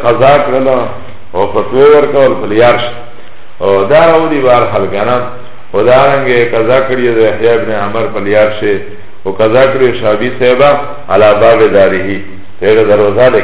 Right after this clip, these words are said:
کیر خپل باندې کنه. کیر په دروازه باندې ته وی لوړ و چې کیم دروازه و چې خپل قبر یار شي، خدا را کنه شم. و ابي قال حدثنا عثمان بن ابي شيبه قال حدثنا جرير عن منصور عن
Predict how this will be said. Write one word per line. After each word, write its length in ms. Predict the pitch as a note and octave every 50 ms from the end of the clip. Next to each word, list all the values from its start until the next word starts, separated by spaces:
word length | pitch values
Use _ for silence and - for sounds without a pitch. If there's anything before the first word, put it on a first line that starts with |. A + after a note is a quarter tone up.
| F2+ F#2+
کیر 160 | B2 B2 A2 G2 - -
خپل 180 | - F2+ E2+ E2 E2
باندې 200 | E2+ E2+ F2 E2+ F2
کنه. 220 | F2+ F#2+ G#2+ A2+ A2 -
کیر 140 | B2+ C#3+ C#3+ C3
په 60 | B2 G2+
دروازه 440 | F#2+ F#2+ F#2 F#2 F2+ G2 G#2 G#2
باندې 340 | G2 G2 G2 F#2 F2+ F2 E2+
ته 60 | F2+
وی 140 | F2 F2+ F2+ F#2
لوړ 160 | G2+ G#2 G2+
و 140 | G2 F2+ F2 E2
چې 180 | F2 E2+ E2 -
کیم 160 | G2 G2 G2
دروازه 420 | G2 F#2+ F#2+ F#2+ G#2 B2 D3 C#3+
و 100 | C3 A2
چې 140 | F2+ - F#2+
خپل 300 | F#2+ G2 F2+ F#2 G2 G2
قبر 280 | F#2+ G#2 G#2+ G#2 A2 A2+
یار 180 | C3 D3+ D#3+ - -
شي، 80 | B2 - F2+ F2
خدا 240 | F2 F2 F#2 G2
را 160 | G2 G2 F#2+ F#2
کنه 300 | E2 F2 D#2+ D#2 D#2 C#2+ -
شم. 160 | D#2+ D#2 D2 - - - - - - - - - - - - - - - - - - - - - - - - - - - - - - - - - - - - - - - - - - -
و 60 | -
ابي 280 | A#2+ B2+ C#3 D3 D3+ D3
قال 120 | D#3 D3
حدثنا 540 | C#3+ C#3 C#3 C#3+ D3+ D3+ C#3+ C#3+ C#3+ C#3+ C#3
عثمان 340 | C3 B2 B2+ C3+ C3+ C3+ C3
بن 120 | C3 B2+
ابي 240 | B2+ B2 A#2 A#2 A2
شيبه 240 | A#2+ B2 B2 B2 B2+
قال 200 | A#2+ B2 A#2+ A#2
حدثنا 460 | A2+ A#2 A2+ A#2 A#2+ G#2+ A#2+ A#2 A#2
جرير 400 | A2+ G#2+ A2+ A2 A2 A#2 A2+ A2+ A2
عن 60 | G#2+ G#2
منصور 320 | G2+ G2 - - A#2+ A#2+
عن 120 | A#2 G#2+